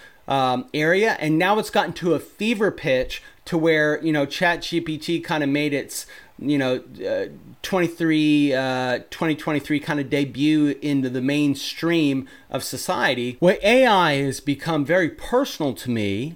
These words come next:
uh, for the reason I'm about to share with you. So in February this year, uh, I've been a part of a very aggressive, uh, tech startup out of Silicon Valley,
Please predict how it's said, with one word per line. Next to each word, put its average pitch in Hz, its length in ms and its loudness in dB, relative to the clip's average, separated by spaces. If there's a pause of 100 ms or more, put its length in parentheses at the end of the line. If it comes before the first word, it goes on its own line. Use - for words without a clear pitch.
(140)
uh, 139 680 0
for 151 580 2
the 147 180 2
reason 147 320 2
I'm 139 120 2
about 127 280 0
to 135 80 -4
share 175 240 2
with 110 200 -6
you. 101 160 -2
So 135 380 0
in 139 140 -4
February 226 520 0
this 165 300 -4
year, 127 380 0 (320)
uh, 123 340 2
I've 165 220 2
been 208 140 2
a 190 60 -2
part 160 260 0
of 131 100 -2
a 135 160 0
very 151 300 2
aggressive, 139 760 0
uh, 120 260 -2
tech - 240 0
startup 131 480 -2
out 123 160 0
of 123 80 -4
Silicon 160 420 -2
Valley, 127 420 0